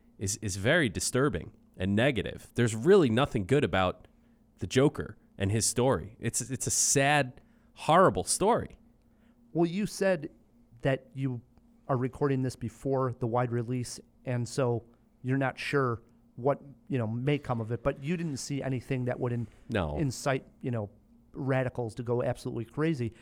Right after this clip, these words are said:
Speaker 2: I could, I felt that way, and I think that's part of that tension that the film builds in that final thirty-five minutes, is sort of that tension you feel when something's going out of control
Speaker 1: Sure.
Speaker 2: in the news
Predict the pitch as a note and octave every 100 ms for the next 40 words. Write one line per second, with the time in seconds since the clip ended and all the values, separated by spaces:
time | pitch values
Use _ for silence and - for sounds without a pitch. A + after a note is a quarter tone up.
0 | - _ _ _ - E3+ A#3+ A#3+ - C4
1 | - - - A3+ - - G#3+ - D3+ B2
2 | B2+ B2 C#3+ - G3+ - E3+ F#3+ - -
3 | F3+ E3 A#2+ B2+ C3 - - _ - -
4 | F3+ - D3 C#3 - - D3+ D#3+ C3 G#2+
5 | D3+ E3 A#2 C3+ B2+ B2 - - - C#3+
6 | C#3 A#2+ C#3 C3 - B2 A2 C#3 D#3 -
7 | - - - _ _ A3+ A#3+ G3+ - -
8 | - - G3 G3+ D#3+ D#3 - F3 F3 F3+
9 | D3 - - E3 D3 B2+ C3+ C3+ - -
10 | _ _ _ _ _ - F3+ E3+ D#3 B2
11 | D3+ C3+ C3 C3 B2+ A2+ C#3 B2 G#2+ -
12 | - - - - - D3 D3 E3+ A#2 G2+
13 | -